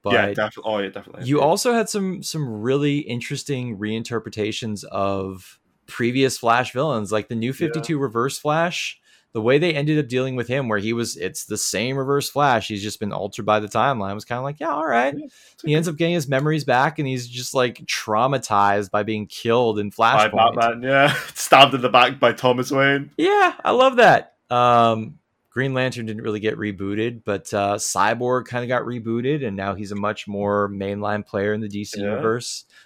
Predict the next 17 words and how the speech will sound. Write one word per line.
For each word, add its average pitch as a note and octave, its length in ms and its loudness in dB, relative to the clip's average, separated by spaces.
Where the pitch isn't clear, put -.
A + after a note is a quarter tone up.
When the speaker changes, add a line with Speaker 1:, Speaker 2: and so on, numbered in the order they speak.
Speaker 1:
Wonder A2 360 -4
Woman A#2+ 240 -6
got A#2+ 240 0
rebooted, A#2 500 -6
Speaker 2:
Aqu-, A#2 60 -14
Speaker 1:
Superman. A#2 760 0
Speaker 2:
Aquaman B2+ 520 2
had C3 180 0
the A2 360 -6
Aquaman A2+ 380 0
in G#2+ 60 -4
the G#2 80 -2
Deep A2+ 220 -10
and C#3 100 -4
stuff C#3 220 -6
like - 120 -6
that. E3+ 200 0